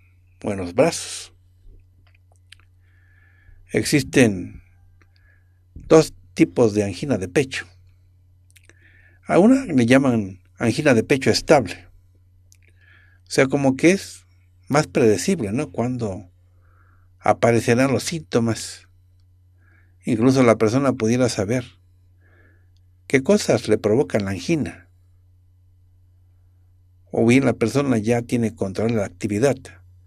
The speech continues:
para saber cuánta actividad suele darle angina. También sabe cómo atender,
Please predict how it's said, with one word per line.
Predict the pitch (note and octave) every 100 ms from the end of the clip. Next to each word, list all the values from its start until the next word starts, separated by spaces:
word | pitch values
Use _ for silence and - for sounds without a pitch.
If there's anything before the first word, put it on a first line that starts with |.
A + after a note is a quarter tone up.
| _ _ _ _ _ _ _ -
para | A2 G#2+
saber | - A2+ B2
cuánta | - C3+ C#3 G#2+
actividad | - A2 G#2 A2+ A#2 - _ _ _ _ _ _ _ _ _
suele | - B2 A2+
darle | G2+ A#2 A2 F#2 F2+ _ _ _ _
angina. | - A2+ - E3+ C#3+ - - _ _ _ _ _ _ _ _ _ _ _ _ _ _ _ _ _ -
También | A2+ B2+
sabe | B2 C3+ C3+
cómo | C3+ C3
atender, | A#2 - G#2 A#2+ D3+ G#2